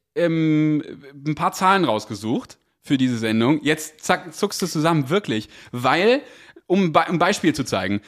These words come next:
vierzehn Millionen Wahlberechtigte sind bei der Bundestagswahl im letzten Jahr nicht hingegangen. Das sind fast vierundzwanzig Prozent, knapp ein Viertel. So. Wenn nur die Hälfte davon hingehen würden, ne, dann wär,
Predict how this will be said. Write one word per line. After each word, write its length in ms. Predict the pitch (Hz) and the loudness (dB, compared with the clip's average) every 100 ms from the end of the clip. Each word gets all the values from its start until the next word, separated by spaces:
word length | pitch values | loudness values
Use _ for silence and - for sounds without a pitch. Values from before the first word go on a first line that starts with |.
| - | -14
vierzehn 400 | - 262 294 277 | 0 0 2 2
Millionen 280 | 233 226 196 | 4 2 4
Wahlberechtigte 800 | 175 190 175 143 - 127 143 170 | 4 4 0 -2 -4 0 0 2
sind 140 | 185 | 2
bei 100 | 180 | 2
der 100 | 165 | 4
Bundestagswahl 680 | 160 208 214 165 139 147 131 | 4 4 2 -2 0 2 2
im 60 | |
letzten 200 | 127 - | 2 2
Jahr 80 | 143 | 2
nicht 140 | 147 - | 2 2
hingegangen. 380 | 196 151 123 143 | 2 2 2 0
Das 100 | 156 | -2
sind 120 | 151 | -2
fast 220 | 170 - | -4 -4
vierundzwanzig 500 | 202 196 190 160 160 | 0 0 0 -4 -4
Prozent, 320 | 156 - 123 | -6 -2 -2
knapp 260 | - 160 - | 0 -2 0
ein 100 | 151 | -2
Viertel. 580 | - 175 170 - 92 85 _ _ | -2 -2 -4 -4 -6 -8 _ _
So. 300 | - 113 92 - - 151 - - | -2 0 0 -4 -16 -16 -18 -2
Wenn 180 | 185 240 | 2 4
nur 120 | 240 | 4
die 100 | 202 | 2
Hälfte 420 | - 247 311 269 | 2 0 2 2
davon 300 | 220 208 190 | 2 2 2
hingehen 480 | 214 285 190 135 120 | 6 4 4 2 0
würden, 340 | 101 95 95 - - | 0 -2 -6 -10 -2
ne, 260 | 120 208 - _ _ | 0 0 -4 _ _
dann 140 | 147 151 | -4 0
wär, 160 | 202 | 0